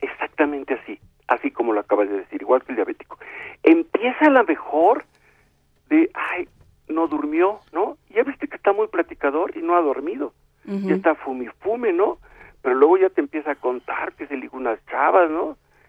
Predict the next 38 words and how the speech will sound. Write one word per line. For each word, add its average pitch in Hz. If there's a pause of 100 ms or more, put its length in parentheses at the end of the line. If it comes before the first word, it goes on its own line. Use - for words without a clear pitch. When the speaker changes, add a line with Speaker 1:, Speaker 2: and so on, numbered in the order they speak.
(140)
Speaker 1:
Y -
que 131
hizo, 165
y -
que -
deshizo, 120
y 165
que -
iba 131
a 135
invertir. 147 (540)
Y 127
bueno, 170
pues 127
es 113
un 117
empleado 110
de 101
una 95
empresa, 131 (500)
y 117
de 110
pronto 131
te 107
dice 127
que -
se 110
va 113
a -
salir 110
del 104
trabajo 127 (360)
porque 113
va, 127
este, -
ya 170
tiene -
un -